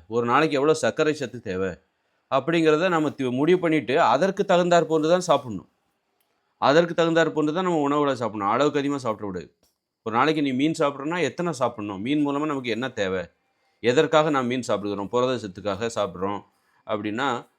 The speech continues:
மீன்ல வந்து கொழுப்பும் நமக்கு கிடைக்குதா? எனக்கு சி-, கொஞ்சம் தெரியல உணவு ப-, ஆனா வந்து ஒரு அடிப்படை புரிதல் இதுவா தான் இருக்க முடியும். அதனால வந்து மீன் வந்து, மீன், முட்டை இதெல்லாம் புரதத்துக்காக நம்ம சாப்பிட்றோம்.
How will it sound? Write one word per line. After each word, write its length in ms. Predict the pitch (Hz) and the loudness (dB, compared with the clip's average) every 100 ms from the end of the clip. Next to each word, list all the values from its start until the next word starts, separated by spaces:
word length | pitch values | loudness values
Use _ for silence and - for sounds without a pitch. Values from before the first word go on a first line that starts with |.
| - | -4
மீன்ல 200 | 135 139 | -2 2
வந்து 260 | 135 127 143 | 2 2 -2
கொழுப்பும் 500 | 127 127 120 147 139 | -4 -4 -4 -4 -2
நமக்கு 420 | 120 113 - 113 | -4 -6 -6 -6
கிடைக்குதா? 320 | 110 104 110 | -4 -4 -4
எனக்கு 260 | 101 113 120 | -4 -6 -10
சி-, 220 | 110 - | -12 -12
கொஞ்சம் 240 | - 123 127 | -10 -8 -4
தெரியல 280 | 123 123 117 | -2 0 0
உணவு 280 | 101 117 | 0 -2
ப-, 140 | 113 101 | -4 -2
ஆனா 180 | 120 160 | 0 0
வந்து 280 | 156 214 - _ _ | 0 -4 -10 _ _
ஒரு 120 | 123 | 4
அடிப்படை 400 | 120 139 180 185 | 6 6 2 0
புரிதல் 320 | 151 147 143 147 | 0 0 0 -2
இதுவா 240 | 123 127 | 2 2
தான் 160 | 117 123 | 2 -2
இருக்க 160 | 92 | -2
முடியும். 240 | 87 71 - _ _ _ _ _ _ _ _ | -12 -14 -20 _ _ _ _ _ _ _ _
அதனால 280 | 123 139 147 | -4 0 2
வந்து 480 | 143 147 139 104 90 | 2 2 0 0 -6
மீன் 260 | - 135 143 | -6 -2 0
வந்து, 260 | 127 131 | 0 -2
மீன், 280 | 135 127 135 | -2 -2 -2
முட்டை 340 | 127 117 - 123 | -2 -4 0 2
இதெல்லாம் 280 | 117 143 143 | 2 0 -2
புரதத்துக்காக 520 | 139 139 120 120 123 | -4 -4 -6 0 0
நம்ம 180 | 120 104 | 0 -4
சாப்பிட்றோம். 400 | 101 95 95 98 | -4 -4 -4 -6